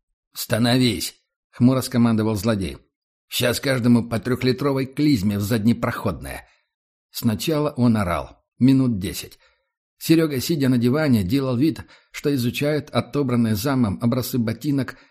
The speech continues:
и наслаждался. Прозвучало гиббоны, прозвучал слоновий менталитет,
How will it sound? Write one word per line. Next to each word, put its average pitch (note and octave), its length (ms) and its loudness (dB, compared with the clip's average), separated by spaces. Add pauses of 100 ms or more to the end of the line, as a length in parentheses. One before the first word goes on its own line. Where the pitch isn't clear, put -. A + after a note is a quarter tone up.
(200)
и A2 200 2
наслаждался. A2 960 -4 (500)
Прозвучало D3+ 600 0
гиббоны, G2+ 720 0 (280)
прозвучал C#3 760 0
слоновий C#3+ 560 0
менталитет, B2+ 840 -2